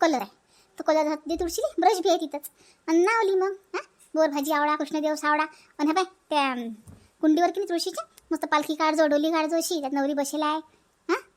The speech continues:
अन् कृष्ण काढजो, असं काढ जरा सकाळी चांगलं स्वस्तिक काढ, मस्त रंगू. अन् आत्या झोपेल्या आहेत, तर आत्या उठल्या की आत्याला चहा करून देजो.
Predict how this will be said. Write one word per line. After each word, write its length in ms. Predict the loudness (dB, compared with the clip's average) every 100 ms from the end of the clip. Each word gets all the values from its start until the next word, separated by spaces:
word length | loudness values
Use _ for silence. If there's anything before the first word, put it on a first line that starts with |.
| _ _ _ -2
अन् 240 | 0 0
कृष्ण 240 | -2 -2
काढजो, 380 | 0 0 0 -2 -4 _ -18
असं 140 | -12 -2
काढ 200 | 2 2
जरा 120 | 0
सकाळी 240 | -2 -6
चांगलं 260 | -6 -8 -8
स्वस्तिक 320 | -8 -8 -8 -4
काढ, 140 | -4 -6 _ _ _ _ -8
मस्त 180 | -4 0
रंगू. 200 | 0 0 -6 _ _ _ _
अन् 220 | -6 -4 -2
आत्या 360 | -2 -2 -2 -4 _
झोपेल्या 260 | -2 2 0
आहेत, 120 | -2 _ _ _ _ _ _ -2
तर 60 | 2
आत्या 300 | 2 2 -2
उठल्या 200 | 0 -2
की 60 |
आत्याला 220 | -2 -2 -2
चहा 160 | -4
करून 220 | -4 -2
देजो. 200 | -2 -4